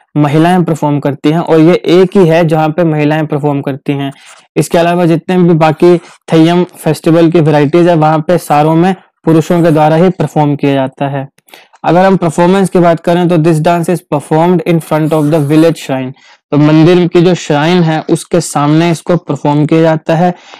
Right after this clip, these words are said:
इसके अलावा इसे जो एंसेस्ट्रल, अ, homes हैं, कईयों के जो पुराने ज-, जो घर होते हैं वहां पर भी इसको, अ, perform किया जाता है as an elaborate rituals and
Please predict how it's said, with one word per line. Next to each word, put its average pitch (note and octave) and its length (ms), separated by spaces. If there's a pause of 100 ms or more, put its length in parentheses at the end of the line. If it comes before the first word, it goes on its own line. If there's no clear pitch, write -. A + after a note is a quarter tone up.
(140)
इसके F3+ 280
अलावा G3 440
इसे F3+ 320
जो F3+ 280
एंसेस्ट्रल, F3+ 680 (340)
अ, D#3 220 (100)
homes F3+ 360
हैं, D3+ 280
कईयों D#3+ 260
के E3 120
जो D#3+ 140
पुराने D#3 460
ज-, D#3 200
जो D#3+ 200
घर D3+ 260
होते E3 240
हैं D#3+ 60
वहां D3+ 340
पर F#3 180
भी F3+ 200
इसको, D#3+ 300
अ, - 440
perform E3 540
किया E3 240
जाता D3 340
है E3 200 (260)
as E3 100
an F3 200
elaborate E3 560
rituals D#3+ 480
and F#3 220